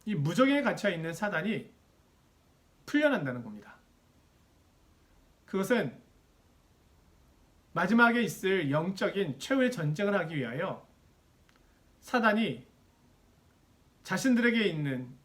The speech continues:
힘, 그리고 사망과 거짓이라고 하는 무기, 이것을 가지고 교회와 성도들과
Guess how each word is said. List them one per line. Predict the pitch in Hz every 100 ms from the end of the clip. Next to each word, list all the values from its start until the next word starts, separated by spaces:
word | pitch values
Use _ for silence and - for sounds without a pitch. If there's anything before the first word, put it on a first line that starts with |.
| _ _ _
힘, | - - 269 277 - _ _ _ _ _ _ _ _ _
그리고 | 160 151 170 170 - _ _ _
사망과 | - - 208 208 202 185 185 190 190 -
거짓이라고 | - 165 180 196 185
하는 | 180 175 156
무기, | 165 226 294 - _ _ _ _ _ _ _ -
이것을 | 170 220 262
가지고 | 202 156 208 202 - - _ _ _ _ _ _ _ _ _
교회와 | - 196 220 226
성도들과 | 226 240 214 170 170 175 127 -